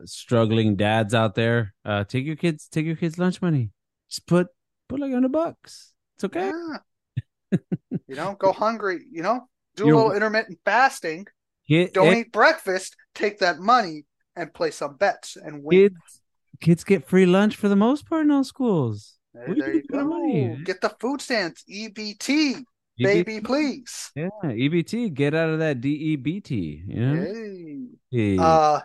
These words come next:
Speaker 2: next week, we are going to Northwest Division, so we're jumping over to the West.
Speaker 1: Okay.
Speaker 2: Northwest Division, Denver Nuggets, defending champs.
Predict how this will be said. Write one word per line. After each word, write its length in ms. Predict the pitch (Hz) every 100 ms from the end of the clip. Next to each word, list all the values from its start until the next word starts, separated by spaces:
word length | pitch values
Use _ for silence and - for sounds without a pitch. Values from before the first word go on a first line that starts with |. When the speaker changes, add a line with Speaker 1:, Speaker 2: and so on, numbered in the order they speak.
| _ _ _ _ _ _ _ _ -
Speaker 2:
next 460 | 202 247 - - _ _
week, 320 | 170 240 254 - - _ -
we 120 | 175
are 100 | 170
going 240 | 180 180
to 80 | 156
Northwest 720 | 143 156 190 196 - 185 -
Division, 420 | - 180 180 185
so 140 | 156 151
we're 80 | 127
jumping 300 | 156 160 156
over 140 | 147
to 40 |
the 60 | 131
West. 420 | 156 180 - - _ _ _ 139
Speaker 1:
Okay. 260 | 135 107
Speaker 2:
Northwest 520 | 151 208 208 190 190
Division, 440 | 175 175 175 135 - _ _ -
Denver 300 | 185 175 165
Nuggets, 400 | 151 139 120 -
defending 380 | 147 - 151 123
champs. 420 | 151 123 -